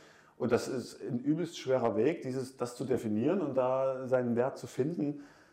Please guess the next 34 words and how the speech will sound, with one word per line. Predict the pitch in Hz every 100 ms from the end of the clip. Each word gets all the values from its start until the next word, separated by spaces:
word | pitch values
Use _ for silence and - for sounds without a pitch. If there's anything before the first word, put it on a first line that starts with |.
| _
so | -
ein | 143
bisschen. | 151 151 165 165 165 - -
Aber | - 117
mittlerweile | 131 127 110 117 139 131 127 120
bin | 117
ich | 139 -
da |
auch | 123
ein | 123
bisschen | 127 - 127 120 113 - - - -
abgekühlter, | 120 151 135 - - _ _ _ _ - _ _ - 156 151 151 139
weil, | 127 127
um, | 131 120 135 123 -
weil | 120 120
ich | 123
dann | 120
sage, | 120 123
„Okay, | 113
dann, | 127 113 113
wenn's | 120 117
jetzt | 120 - -
das | 117 104
nicht | 123
ich, | 127
dann | 135
ist | 123 135
es |
das | 120 117
nicht.“ | 107
Dann | 110
habe | 117 123
ich |
die, | - 120 113